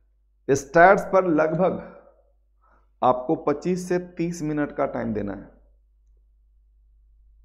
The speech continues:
इससे ज़्यादा टाइम मत देना। बीस से पच्चीस, बीस पच्चीस, ये टारगेट रख के चलो कि बीस से पच्चीस मिनट में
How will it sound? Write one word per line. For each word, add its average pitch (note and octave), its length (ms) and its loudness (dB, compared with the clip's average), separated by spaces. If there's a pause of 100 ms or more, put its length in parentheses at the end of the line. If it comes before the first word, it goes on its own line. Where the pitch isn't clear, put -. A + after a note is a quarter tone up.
(840)
इससे B2+ 260 -8
ज़्यादा C#3 300 -4
टाइम C3+ 240 -10
मत A#2+ 120 -8
देना। G#2+ 260 -8
बीस C3 420 -8
से C#3 80 -10
पच्चीस, C3 500 -12
बीस B2 340 -10
पच्चीस, B2+ 440 -12
ये A#2+ 120 -8
टारगेट A#2 460 -8
रख A#2+ 120 -8
के B2 160 -10
चलो B2 260 -8
कि B2 140 -12
बीस B2+ 280 -12
से C3 100 -10
पच्चीस C3 440 -12
मिनट A#2 280 -10
में C#3 240 -12